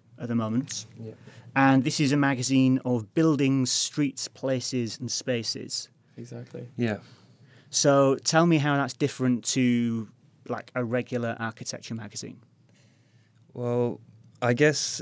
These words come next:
Speaker 2: the initiative was a bit different 'cause it was made to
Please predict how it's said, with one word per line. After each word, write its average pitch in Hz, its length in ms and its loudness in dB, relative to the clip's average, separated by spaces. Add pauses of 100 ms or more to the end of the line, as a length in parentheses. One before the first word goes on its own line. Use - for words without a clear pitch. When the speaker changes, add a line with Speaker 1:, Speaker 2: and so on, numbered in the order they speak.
Speaker 2:
the 107 320 2
initiative 110 720 0
was 104 240 0
a 107 60 2
bit 110 240 4
different 101 400 -2 (180)
'cause 104 320 -2 (800)
it 113 120 4
was 113 200 4
made 120 380 6 (140)
to 110 380 0